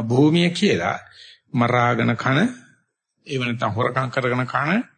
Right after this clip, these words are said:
නැත්නම් කාම මිත්‍යාචාරය කරන තිරිසන් මට්ටමේ සමාජ නීති උල්ලංඝනය කරමින්, අනුන්ට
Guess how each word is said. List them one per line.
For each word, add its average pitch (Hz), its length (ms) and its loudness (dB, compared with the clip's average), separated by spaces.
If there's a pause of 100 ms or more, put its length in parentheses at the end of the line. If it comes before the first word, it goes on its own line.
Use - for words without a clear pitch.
(400)
නැත්නම් 131 340 0
කාම 131 340 -2
මිත්‍යාචාරය 135 840 0
කරන 156 320 0 (480)
තිරිසන් 160 520 2
මට්ටමේ 127 560 0 (180)
සමාජ 131 480 -2
නීති 123 320 -2
උල්ලංඝනය 117 560 0
කරමින්, 151 440 -2
අනුන්ට 123 440 -6